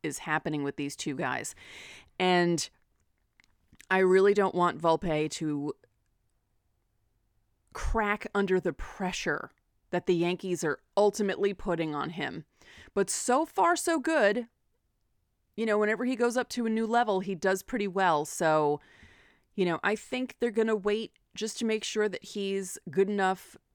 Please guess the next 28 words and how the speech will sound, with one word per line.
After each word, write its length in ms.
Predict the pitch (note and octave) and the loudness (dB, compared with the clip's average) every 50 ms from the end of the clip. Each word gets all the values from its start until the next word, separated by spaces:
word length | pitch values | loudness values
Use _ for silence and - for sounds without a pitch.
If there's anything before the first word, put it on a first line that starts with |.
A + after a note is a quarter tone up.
| _ _ | _ _
to 680 | - - - A3+ F#3+ F3 E3+ E3 E3 D#3+ D#3 D#3 D#3+ D3 _ _ _ _ _ _ _ _ _ _ _ _ _ _ _ _ _ _ _ _ _ _ - - D3 | -12 -8 -4 -2 0 0 0 0 -2 -2 -4 -6 -6 -10 _ _ _ _ _ _ _ _ _ _ _ _ _ _ _ _ _ _ _ _ _ _ -20 -10 -4
be 260 | - G3+ G3 F#3+ - - | -2 -2 -2 -2 -4 -4
in 200 | G3 F#3 F3+ G3 | -2 -2 0 0
the 80 | G#3+ | 0
majors. 500 | A3+ A3+ A3+ A#3 A#3+ - B3+ B3+ B3+ - - | 0 0 0 -2 -2 -4 -4 -4 -4 -4 -2
I 100 | - F#3+ | 0 2
know 140 | G3 G#3 G#3 | 6 6 6
that 120 | G#3 G3+ | 6 6
Hal 260 | G3 F#3+ G3+ G3+ G3+ G3+ | 4 2 2 2 2 2
said 320 | - - G#3+ F#3+ F#3 E3+ | 2 0 0 0 0 0
that 300 | - F3+ E3+ E3 D#3+ - _ _ - - | 2 2 2 2 0 -2 _ _ -18 -10
Peraza 640 | - G3 F3+ F3+ E3+ E3+ F3+ E3+ F3+ F3 F3 E3+ - - _ - | -4 -2 0 2 2 2 2 0 0 0 0 -2 -4 -6 _ -4
and 400 | F3+ F3 F3 F3 F3+ F3+ F3 D#3+ _ - | -2 -2 0 -2 -2 -4 -6 -8 _ -4
Volpe 460 | D3+ E3+ F3 E3+ - F#3 E3+ D#3+ D#3+ | 0 0 0 0 0 -2 -2 -2 -2
will 180 | D#3 E3 D#3+ | -2 -4 -4
be 460 | D3 - E3 D#3+ E3 D#3 D#3 D3+ D3+ D3+ _ _ _ _ _ - - - - - _ _ _ _ _ _ _ _ _ _ _ _ _ - | -4 -4 -4 -4 -4 -6 -6 -8 -10 -12 _ _ _ _ _ -20 -20 -20 -20 -20 _ _ _ _ _ _ _ _ _ _ _ _ _ -4
at 200 | G3 F#3+ F3+ - | -2 -2 -2 -4
spring 240 | - - G3 F#3 F3+ | -4 -6 -4 -4 -4
training 480 | F3 - F3+ E3 D#3+ E3 F3 F#3 F#3+ - | -4 -4 -6 -6 -6 -6 -6 -8 -8 -8
and 240 | E3+ E3 D#3+ D#3 - _ _ | -8 -8 -6 -8 -10 _ _
possibly 480 | - - E3 E3+ - - D#3+ E3 E3 D#3+ | -12 -8 -8 -6 -6 -6 -6 -4 -6 -6
competing 560 | D3+ - D#3+ C#3+ - - E3+ E3 D#3+ D#3+ D#3 | -6 -8 -10 -8 -6 -6 -4 -4 -4 -4 -6
to 160 | D#3 - D#3+ | -6 -8 -10
be 320 | - - D#3+ F3 G#3 A#3 - - | -8 -6 -4 -4 -4 -4 -4 -2
on 280 | E3+ D#3+ D3+ D3+ D3+ | 0 0 0 0 -2
the 60 | D#3 | -4
big 200 | D3 D3 C#3+ C3+ | -4 -4 -4 -6
team. 380 | - - D#3 D3 D3 F3 G#3+ A3 | -6 -10 -10 -8 -8 -8 -8 -10